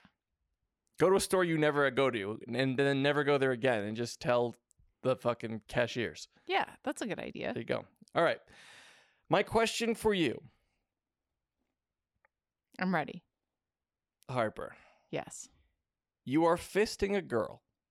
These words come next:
Speaker 2: Mm-hmm.
Speaker 1: when suddenly
Speaker 2: Right now. <laughs>
Speaker 1: Right now. <laughs> When you are, you are fisting a girl when suddenly her pussy clamps down tight and you are completely stuck. She's
Speaker 2: Mm-hmm.
Speaker 1: unable to let go.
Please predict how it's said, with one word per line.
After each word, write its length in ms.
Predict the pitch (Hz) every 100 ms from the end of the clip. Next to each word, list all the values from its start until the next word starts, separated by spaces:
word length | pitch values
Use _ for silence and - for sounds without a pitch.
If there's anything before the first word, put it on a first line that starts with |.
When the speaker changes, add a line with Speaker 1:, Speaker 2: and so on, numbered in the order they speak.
| _ _ -
Speaker 2:
Mm-hmm. 400 | 180 160 170 151
Speaker 1:
when 200 | 127 123
suddenly 400 | - 160 175 180
Speaker 2:
Right 220 | 175 170
now. 420 | 160 127 202 220 -
<laughs> 60 | -
Speaker 1:
Right 260 | 120 175 113
now. 240 | - 104
<laughs> 1600 | - - - _ _ _ _ _ - _ _ _ - - - -
When 100 | 127
you 100 | 131
are, 100 | 120 - _
you 120 | 151 165
are 60 | 143
fisting 420 | 202 208 247 269
a 60 |
girl 420 | 196 101 90 123 - _ _ _ _ -
when 200 | 120 123
suddenly 800 | - 131 135 143 117 101 120 190 _ _ _
her 120 | 127
pussy 400 | - 143 - 143
clamps 480 | - - 131 143 -
down 300 | 139 139 -
tight 360 | - 110 104 _ _ _ _ -
and 140 | 120 120
you 80 | 110
are 100 | 107
completely 920 | - 104 - - 147 - 143 131 131 _ _
stuck. 560 | - - - 113 - - - _ _ _ _ _ _ _ _ -
She's 260 | 180 127 117
Speaker 2:
Mm-hmm. 60 | 120
Speaker 1:
unable 280 | 120 113
to 60 | 113
let 280 | 110 110 -
go. 380 | 135 156 165